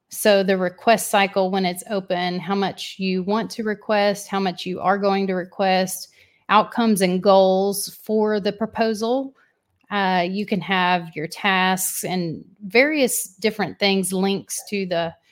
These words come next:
request for proposal, and even files if you, uh, also want to link that, which,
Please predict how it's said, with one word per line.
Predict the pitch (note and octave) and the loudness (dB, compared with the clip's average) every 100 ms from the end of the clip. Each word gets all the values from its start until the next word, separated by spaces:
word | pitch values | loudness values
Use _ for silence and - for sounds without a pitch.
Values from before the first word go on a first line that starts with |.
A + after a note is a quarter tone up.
| _ _ | _ _
request | G3+ F#3 - G#3+ G3+ - | -4 -4 -2 -2 0 -6
for | - F#3+ | -4 -4
proposal, | F3+ F3+ - A3+ A3 G#3+ G#3+ - | -4 -8 -4 -2 -2 -4 -4 -4
and | G3 G3+ G3+ G3+ | -4 -2 -2 -4
even | F#3+ F3 D3 F3 | -6 -8 -10 -4
files | G#3+ G#3 G3 F#3+ F#3+ - - _ _ _ _ - | 0 0 0 -2 -4 -8 -14 _ _ _ _ -4
if | G3+ F#3+ - | -2 -2 -4
you, | G3 F#3+ F#3 F#3 F#3 - | -2 0 0 -2 -4 -6
uh, | E3+ E3+ D#3+ | -2 -2 -2
also | E3 F3 - E3 | -2 -4 -4 -6
want | D#3+ D3+ | -6 -10
to | - | -12
link | E3+ E3+ E3+ - | -10 -8 -8 -8
that, | D#3+ F3 E3 _ | -6 -6 -10 _
which, | F#3+ F3 - - - | -8 -8 -8 -14 -14